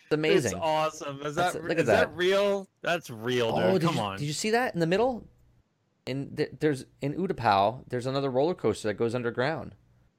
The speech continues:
Speaker 1: That's amazing. Look at that. It's called General Grievous's Drop.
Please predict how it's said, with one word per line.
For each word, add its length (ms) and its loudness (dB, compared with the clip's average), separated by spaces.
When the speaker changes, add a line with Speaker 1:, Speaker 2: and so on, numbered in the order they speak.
Speaker 1:
That's 180 0
amazing. 540 -4
Look 120 -12
at 80 -10
that. 320 -6
It's 220 4
called 320 6
General 320 6
Grievous's 600 2
Drop. 560 4